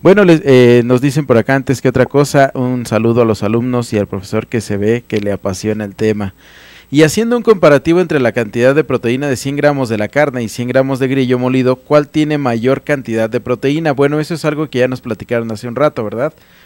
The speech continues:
Eh, también los felicitan, buen trabajo, su labor es muy útil, como se puede apreciar para la comunidad de la que forma parte su escuela. Muchas felicidades, no es fácil enfrentar una cámara, integrar a todos los compañeros docentes no es una labor sencilla,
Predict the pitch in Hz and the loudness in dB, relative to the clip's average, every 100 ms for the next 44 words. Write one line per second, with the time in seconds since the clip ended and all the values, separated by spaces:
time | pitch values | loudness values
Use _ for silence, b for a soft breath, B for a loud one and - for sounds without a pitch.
0 | b b b b 135 139 131 131 131 131 | b b b b -16 -4 0 2 2 2
1 | 139 147 160 170 147 127 175 185 185 160 | 2 2 0 0 0 -2 -4 -2 -2 0
2 | 147 143 135 135 156 170 143 131 123 135 | 0 0 2 4 2 0 -6 -2 0 2
3 | 143 131 131 131 139 156 139 127 120 117 | 0 0 -2 -2 -2 -2 -2 -2 -4 -4
4 | - 123 175 202 170 117 117 139 135 131 | -6 -6 -4 -4 -4 -6 -2 -2 0 0
5 | 104 101 104 110 120 135 117 101 104 123 | 0 -4 -10 -4 -2 -2 -4 -6 -10 -10
6 | 123 131 - 117 - 117 107 98 113 110 | -6 -6 -4 -6 -6 -10 -12 -10 -6 -4
7 | 110 135 151 147 123 107 110 123 143 147 | -4 -6 -6 -6 -6 -8 -4 0 2 2
8 | 143 - B B B B 123 143 143 - | -2 -8 B B B B 2 4 2 4
9 | 143 143 139 120 104 110 104 127 123 117 | 2 2 0 -2 -2 -4 -2 -2 0 -2
10 | - 127 123 113 113 120 151 156 147 151 | 0 2 2 0 -2 2 4 2 2 -2
11 | 139 - 107 113 123 131 110 123 120 131 | -2 -6 -6 -4 -4 -4 -6 -8 -8 -8
12 | 117 117 123 120 110 104 104 - 104 123 | -6 -8 -8 -6 -4 -4 -6 -10 -8 -4
13 | 127 123 | -2 -2